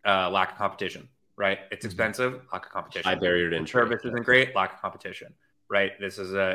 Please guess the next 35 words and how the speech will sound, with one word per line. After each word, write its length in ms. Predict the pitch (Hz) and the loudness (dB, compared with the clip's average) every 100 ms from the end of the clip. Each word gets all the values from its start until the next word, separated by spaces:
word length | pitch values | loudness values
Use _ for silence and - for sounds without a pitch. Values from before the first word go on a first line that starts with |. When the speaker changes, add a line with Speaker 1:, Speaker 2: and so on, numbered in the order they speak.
| 107 | 0
Speaker 1:
it, 340 | 104 107 104 | -2 0 -2
it's 220 | 101 95 98 | -2 -4 -8
a 220 | 98 101 | -10 -2
hundred 160 | 117 - | -2 -2
percent 240 | - 101 | -6 -2
right 220 | 101 90 - _ 98 | 0 -2 -4 _ -10
that, 300 | 95 92 - - | -8 -8 -10 -6
that 160 | 92 | -4
more 320 | 107 110 110 104 | -4 2 2 6
options 460 | 104 - 123 120 | 4 2 -4 -6
here 400 | - 156 156 170 | -6 2 4 4
will 400 | 104 98 92 - - _ - | 4 4 2 -2 -12 _ -6
create 320 | 101 95 95 | 0 0 2
better 200 | 90 90 | 0 0
experiences 600 | - 98 95 92 104 95 | -2 -4 -2 -2 -4 -4
and 160 | 92 | -2
less 200 | 92 92 - | -2 -4 -6
crazy 360 | - 104 101 | -4 -2 -2
stuff 340 | 92 95 87 90 | -6 -4 -4 -2
like 340 | 87 80 - - - _ _ | -2 -2 -10 -20 -20 _ _
your 120 | 110 | -6
payment 260 | 107 101 - | -4 -2 0
processor 380 | 98 110 110 | -2 -2 -8
saying, 180 | - 104 | -8 -10
"Hey, 320 | - 208 190 | 0 6 6
we 120 | 123 117 | 6 2
just 160 | 117 | -4
froze 760 | - - 135 139 113 104 - - _ | -8 4 8 8 8 2 -8 -14 _
all 240 | - 127 123 | 2 4 4
this 160 | 113 | 0
money 300 | 117 113 107 | 0 0 0
until 260 | 90 - 101 | -4 -6 -6
we 80 | 92 | -4
figure 300 | 110 95 98 | -4 0 4
out, 240 | 101 98 | 4 4